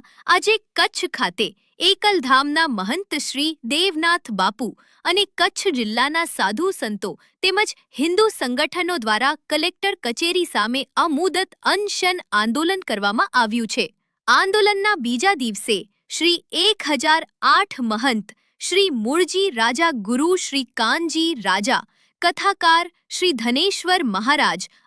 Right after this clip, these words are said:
અધ્યક્ષ શ્રી રાયમલધામ આશ્રમ અંજાર, શાસ્ત્રી શ્રી લાલા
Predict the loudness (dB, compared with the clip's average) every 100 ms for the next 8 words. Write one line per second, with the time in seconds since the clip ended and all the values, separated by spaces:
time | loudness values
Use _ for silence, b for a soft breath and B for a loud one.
0 | b 0 0 0 -2 -4 -12 b -6 0
1 | 0 2 2 2 2 0 -2 0 0 0
2 | 0 0 2 0 -2 -2 -2 -6 -2 0
3 | 4 2 0 _ _ _ -12 0 4 4
4 | 2 -2 0 0 0 -2 -2 0 2 2
5 | 4